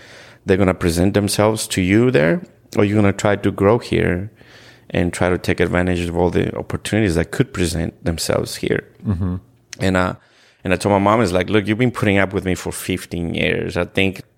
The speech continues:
Speaker 1: all the gray hairs that you have is things," I was like, "Probably, like, ninety percent of them are my fault." <laughs> So
Speaker 2: Yeah.
Speaker 1: I was like, "Mom, you need a break from us. You need a break from, not just from me and my brothers, but," I was like, "You need a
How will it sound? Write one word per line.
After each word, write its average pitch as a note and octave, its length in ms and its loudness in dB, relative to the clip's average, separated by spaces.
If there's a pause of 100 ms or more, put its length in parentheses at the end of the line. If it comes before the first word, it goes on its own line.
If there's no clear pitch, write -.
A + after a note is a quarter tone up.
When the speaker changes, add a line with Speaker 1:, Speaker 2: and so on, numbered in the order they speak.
(480)
Speaker 1:
all G#2+ 220 4
the A2 100 0
gray F#2+ 280 2
hairs C3 460 0
that B2 100 2
you B2+ 100 0
have C#3 440 0
is G#2+ 160 -4
things," G#2 260 -4 (220)
I - 80 2
was G2 200 0
like, F#2 280 -2 (580)
"Probably, G#2+ 240 2
like, F#2 160 2
ninety G#2 380 2
percent F#2+ 360 0
of E2+ 100 0
them F2 300 -6
are E2+ 100 -4
my F2 300 0
fault." F#2 500 2
<laughs> - 200 -6
So B2 60 4 (180)
Speaker 2:
Yeah. G2 220 2 (480)
Speaker 1:
I F#2 80 2
was F#2+ 140 4
like, F#2 100 2
"Mom, G#2 180 2
you A#2 120 4
need C3 140 2
a E2+ 60 2
break E2+ 320 0
from F2 200 -6 (120)
us. E2+ 440 0
You F#2 120 0
need G#2+ 160 2
a F#2 40 2
break F2 220 0
from, F2 300 -4
not A#2+ 200 2
just A2 240 0
from F2 360 -2
me F#2+ 100 4
and G2+ 80 2
my E2+ 100 2
brothers, F2 440 2
but," E2 140 2
I F2 40 4
was F2 140 0
like, F2 160 0
"You A2+ 60 0
need B2+ 140 4
a F2 40 2